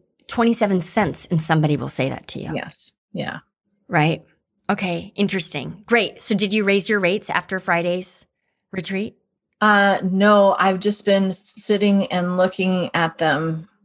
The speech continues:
Speaker 1: <laughs>
Speaker 2: uh, with fear and trepidation.
Speaker 1: Yeah.
Speaker 2: <laughs> I'm like, "Oh my
Speaker 1: Totally.
Speaker 2: gosh, I'm not even booking people right now."
Speaker 1: Yep.
Speaker 2: You know, I have, like, I, I do have a handful of clients after coming back and everything, but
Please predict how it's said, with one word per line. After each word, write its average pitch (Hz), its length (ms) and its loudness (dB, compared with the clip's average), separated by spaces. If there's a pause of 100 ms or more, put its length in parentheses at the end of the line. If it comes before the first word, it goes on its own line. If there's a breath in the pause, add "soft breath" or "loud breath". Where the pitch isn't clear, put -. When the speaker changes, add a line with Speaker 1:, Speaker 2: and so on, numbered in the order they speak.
(260)
Speaker 1:
<laughs> - 360 -2
Speaker 2:
uh, 135 380 0
with 165 680 -6
fear - 440 -2
and 160 100 -2
trepidation. 151 800 -4 (120)
Speaker 1:
Yeah. 240 320 2 (160)
Speaker 2:
<laughs> - 540 2
I'm 226 100 4
like, 226 200 2 (240 loud breath)
"Oh 220 100 4
my 233 100 4
Speaker 1:
Totally. - 40 2
Speaker 2:
gosh, 226 260 4
I'm 226 140 6
not 226 160 6
even 214 240 4
booking 214 400 2
people 180 300 -2
right 160 180 -2
now." 180 320 -2 (480)
Speaker 1:
Yep. 185 200 -6
Speaker 2:
You 175 80 -4
know, 175 60 -8 (280)
I 190 60 2
have, 190 280 2
like, 185 240 2
I, 190 180 2 (100)
I 185 60 2
do 180 200 -2
have 180 260 0
a - 80 -4
handful 175 480 -2
of 175 100 -4
clients 208 760 2
after 156 300 0
coming 170 340 -4
back 143 300 2
and 156 80 -2
everything, 151 500 -2 (480 soft breath)
but 165 320 4